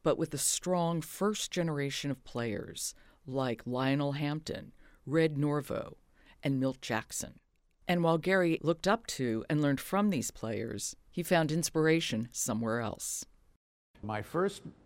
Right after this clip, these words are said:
Speaker 2: big influences turned out to be piano players.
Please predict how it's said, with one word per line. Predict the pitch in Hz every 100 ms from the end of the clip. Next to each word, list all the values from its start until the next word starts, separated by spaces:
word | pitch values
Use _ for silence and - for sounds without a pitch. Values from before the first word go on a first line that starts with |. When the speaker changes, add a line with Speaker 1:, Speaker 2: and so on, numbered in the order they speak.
| -
Speaker 2:
big | 160 135
influences | 190 - 135 120 - 120 113 -
turned | - 131
out | 131 123
to | 113
be | 113
piano | - 123 117 131 117
players. | 95 78 - - -